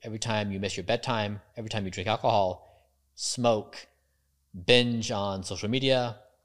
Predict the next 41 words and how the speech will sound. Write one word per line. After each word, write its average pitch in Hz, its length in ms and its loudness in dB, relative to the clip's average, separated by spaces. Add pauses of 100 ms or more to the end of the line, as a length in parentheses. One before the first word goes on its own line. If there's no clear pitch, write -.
binge 110 280 0
on 92 240 0
entertainment, 113 720 -2 (520)
anytime 165 360 2
you 120 80 0
do 135 120 0
something 95 680 -2 (220)
that 95 420 -2 (880)
you 107 200 -8
know 117 400 6
is 101 100 -4
not, 98 340 -2 (400)
you 113 60 -12
know, 98 100 -10
good 110 240 -4
for 117 100 -8
your 101 120 0
health 95 300 0
and 95 80 -8
you're 92 80 -8
just 87 120 -12
doing 98 140 -4
it 92 80 -8
because 92 260 -6
you're 90 80 -6
doing 87 280 -4
it, 80 200 -14 (840)
to 90 280 -6 (140)
notch 110 460 2
a 104 40 0
number 101 440 2
and 107 160 -8
to 92 80 -6
record 110 600 2
how 117 280 -2
many 120 200 0
times 104 460 -4
in 95 100 -4
a 92 40 -6
given 92 280 -2
day 87 420 -2